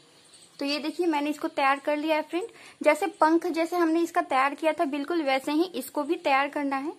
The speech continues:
देख सकते हैं। और जैसे ये बीच में fold करना था थोड़ा सा, वैसे यहाँ पे थोड़ा सा फोल्ड करना है, देख सकते हैं। बिल्कुल जैसे हमने पंख को तैयार किया था,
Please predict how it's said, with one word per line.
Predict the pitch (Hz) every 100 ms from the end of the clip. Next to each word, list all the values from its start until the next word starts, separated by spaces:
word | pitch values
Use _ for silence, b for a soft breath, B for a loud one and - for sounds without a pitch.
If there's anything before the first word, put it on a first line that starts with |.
| B B B
देख | 285
सकते | - 330 349
हैं। | 339
और |
जैसे | 349 285 -
ये | 330
बीच | 262 269 294
में | 320
fold | 320 277 285 285
करना | 285 277
था | 277 302
थोड़ा | 294 262 262
सा, | 302 427 - B B B
वैसे | 269 269 392 508 - _ -
यहाँ | 269 277
पे | 269 330
थोड़ा | 302 277
सा | 277
फोल्ड | 370 - 285 294
करना | 302 277 277
है, | 311 415 277
देख | 302
सकते | - 339 370
हैं। | 381 B B B
बिल्कुल | 349 381 480
जैसे | 440 370 427
हमने | 403 392
पंख | 415 311 330 381
को | 381
तैयार | 370 339 330
किया | 320 339 320
था, | 392